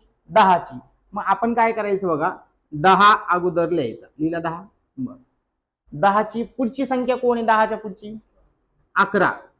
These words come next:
त्याच्या पुढे लिहायची गुणिले. दोघांची बेरीज अजून किती येते? एकवीस. बरोबर आहे. भागाकारामध्ये किती घ्यायचं?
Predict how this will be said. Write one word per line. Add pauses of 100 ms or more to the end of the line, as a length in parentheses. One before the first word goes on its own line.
(140)
त्याच्या
पुढे
लिहायची (320)
गुणिले. (1120)
दोघांची
बेरीज
अजून
किती
येते? (3000)
एकवीस. (440)
बरोबर
आहे. (400)
भागाकारामध्ये
किती
घ्यायचं?